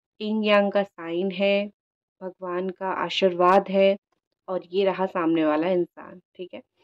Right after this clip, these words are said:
मैं आपको ये बहुत clarity और clear, clarity के साथ में बताऊंगी कि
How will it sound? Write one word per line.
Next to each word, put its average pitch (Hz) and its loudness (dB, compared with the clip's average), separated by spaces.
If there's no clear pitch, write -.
मैं 226 -8
आपको 226 -6
ये 247 -2
बहुत 208 2
clarity 190 -2
और 214 -4
clear, 196 0
clarity 190 -6
के 240 -2
साथ 220 -2
में 214 -6
बताऊंगी 185 -4
कि 196 -8